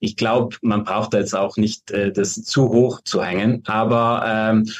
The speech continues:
logischerweise ist jetzt schon, äh, du hast jetzt ja am Dienstag Spiel zur Champions League, dann hast du die nächsten Ligaspiele. Also, äh, es wird jetzt schon auch wichtig sein, in den nächsten Spielen dann auch wieder mal ein paar zu gewinnen, denn nochmal, und das finde ich ist schon für mich,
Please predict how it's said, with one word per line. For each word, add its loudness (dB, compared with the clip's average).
logischerweise 0
ist -4
jetzt -2
schon, 2
äh, 0
du 2
hast -2
jetzt -2
ja 0
am 0
Dienstag 0
Spiel -4
zur -4
Champions 0
League, 0
dann 0
hast -6
du 0
die 6
nächsten 2
Ligaspiele. 2
Also, 2
äh, -6
es -4
wird 4
jetzt 0
schon 2
auch 0
wichtig 0
sein, 0
in 2
den 4
nächsten -2
Spielen -2
dann 0
auch 0
wieder 2
mal 4
ein -2
paar -2
zu 0
gewinnen, 2
denn 4
nochmal, 0
und -4
das -2
finde 0
ich -2
ist -2
schon 0
für -4
mich, -2